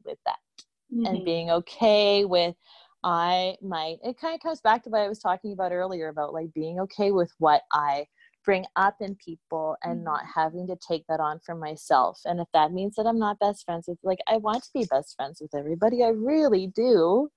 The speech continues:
Speaker 2: Yeah.
Speaker 1: I wanna, I really, really do. But I also have this side of me that's like,
Speaker 2: Yeah.
Speaker 1: I'm making the things coming out of my mouth motion because it just comes
Speaker 2: Mm-hmm.
Speaker 1: out.
Speaker 2: Yeah, and it has to.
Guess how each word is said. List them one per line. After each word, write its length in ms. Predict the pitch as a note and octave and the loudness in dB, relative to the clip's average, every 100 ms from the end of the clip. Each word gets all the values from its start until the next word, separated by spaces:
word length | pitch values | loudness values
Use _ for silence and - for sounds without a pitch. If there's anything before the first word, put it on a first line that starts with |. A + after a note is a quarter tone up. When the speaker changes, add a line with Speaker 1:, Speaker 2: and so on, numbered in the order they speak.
| _ | _
Speaker 2:
Yeah. 440 | C4 B3 A3+ F#3+ A#3+ | -16 -12 -8 2 4
Speaker 1:
I 60 | |
wanna, 280 | D#4+ F4 F#4+ - | 6 4 0 0
I 200 | D#4+ F#4 D#4+ | 2 2 -2
really, 440 | E4 F4+ G4 F4+ | -4 -2 -2 -2
really 420 | D4+ D#4+ E4 C#4+ | -4 -4 -2 -4
do. 420 | A3 D4+ F#4 D4+ A#3 | -4 -2 0 -2 2
But 160 | C4 A3 | 2 4
I 80 | A#3 | 2
also 340 | A#3 B3+ - | -2 -4 -8
have 80 | C4 | -10
this 160 | A#3+ - | -10 -6
side 260 | A3+ B3 | -4 -4
of 80 | C#4 | -6
me 100 | A3 | -10
that's 220 | G3 G3 G3+ | -12 -10 -8
like, 180 | F#3 - - - - _ _ _ _ _ _ _ _ _ | -10 -10 -18 -20 -20 _ _ _ _ _ _ _ _ _
Speaker 2:
Yeah. 280 | G3+ F#3 F3+ - _ _ _ _ _ _ _ _ _ _ _ _ _ - | -14 -12 -12 -18 _ _ _ _ _ _ _ _ _ _ _ _ _ -6
Speaker 1:
I'm 180 | G#3+ G#3+ | -4 -4
making 380 | G3+ - G#3 | -6 -6 -6
the 120 | F#3 F#3 | -4 -4
things 280 | G#3 G3 | -4 -6
coming 280 | - A3 G3 | -6 -6 -2
out 120 | F3 | 0
of 80 | F3+ | 0
my 120 | F3+ | -2
mouth 520 | F3+ F3+ F#3+ F#3 G3 - | -4 0 4 4 4 2
motion 540 | G#3 G3 G3 F#3 F#3 | 2 2 -2 -10 -10
because 460 | - - A3+ G3+ - _ _ - | -12 0 2 2 -4 _ _ -4
it 140 | A#3 | 0
just 160 | D4+ C#4+ | 0 -2
comes 220 | D4+ D#4+ | -4 -4
Speaker 2:
Mm-hmm. 20 | |
Speaker 1:
out. 340 | D4+ G4 F4 - _ _ _ _ _ | -2 -2 -2 -8 _ _ _ _ _
Speaker 2:
Yeah, 220 | A#3 A#3 A#3+ | -10 -8 -2
and 120 | B3+ | 0
it 100 | B3 | 0
has 380 | A#3 G#3 F#3 - - | -2 -2 -4 -6 -14
to. 220 | - - | -14 -14